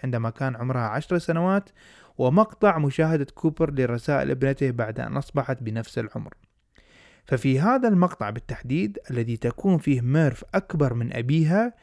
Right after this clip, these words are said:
وفي كل مرة أشاهد فيها الفيلم أشعر بالقشعريرة تملأ جسمي من الكلام المعبر والمعاني في هذا المشهد،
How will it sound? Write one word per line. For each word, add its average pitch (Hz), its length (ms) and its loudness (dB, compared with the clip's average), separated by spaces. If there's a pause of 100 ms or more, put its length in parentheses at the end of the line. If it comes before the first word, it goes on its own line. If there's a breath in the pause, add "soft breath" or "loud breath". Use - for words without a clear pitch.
(320 soft breath)
وفي 131 320 2
كل 294 340 2
مرة 143 340 4
أشاهد 127 360 -2
فيها 120 240 0
الفيلم 175 460 2 (140)
أشعر 202 380 2
بالقشعريرة 127 840 0
تملأ 127 360 -2
جسمي 180 440 -2
من 147 160 2
الكلام 180 640 -2
المعبر 147 800 2 (400 loud breath)
والمعاني 127 720 4
في 120 220 -4
هذا 123 240 0
المشهد، 113 420 -4